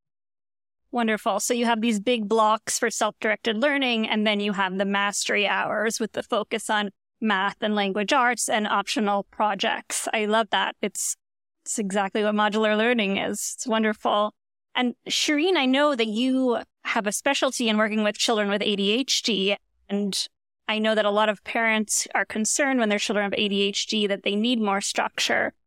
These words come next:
So can you tell us a little bit about autonomy at your school and also how you work with students who have A D H D?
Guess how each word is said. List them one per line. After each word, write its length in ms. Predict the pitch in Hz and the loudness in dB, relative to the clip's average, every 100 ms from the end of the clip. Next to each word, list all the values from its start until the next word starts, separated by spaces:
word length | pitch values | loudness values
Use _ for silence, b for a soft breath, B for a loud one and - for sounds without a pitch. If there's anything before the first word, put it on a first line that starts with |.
| _ - | _ -10
So 220 | - 233 | 0 0
can 140 | 220 262 | 2 0
you 60 | |
tell 180 | - 262 | 2 0
us 100 | 262 | 0
a 40 | 240 | 2
little 200 | 240 226 | 2 2
bit 120 | 226 | 2
about 360 | 202 208 214 - | 2 2 2 -2
autonomy 760 | 220 - 226 226 226 220 220 208 _ _ _ - | -6 -2 0 2 2 2 0 -2 _ _ _ -4
at 220 | 208 - | -2 -2
your 360 | 247 247 285 | 0 2 2
school 640 | 277 - 269 240 233 226 226 - | 0 -2 0 2 4 2 2 0
and 240 | 202 202 | 0 2
also 240 | 220 214 214 | 0 0 0
how 80 | |
you 140 | 214 202 | 0 0
work 180 | 208 - | -2 -2
with 120 | 226 | -2
students 640 | - 214 226 - - - | -2 -2 -2 -2 -2 -4
who 100 | - | -2
have 100 | 220 | -2
A 120 | - | -2
D 120 | 233 262 | -4 -4
H 280 | 233 - | -4 -4
D? 360 | - - - | -6 -8 -8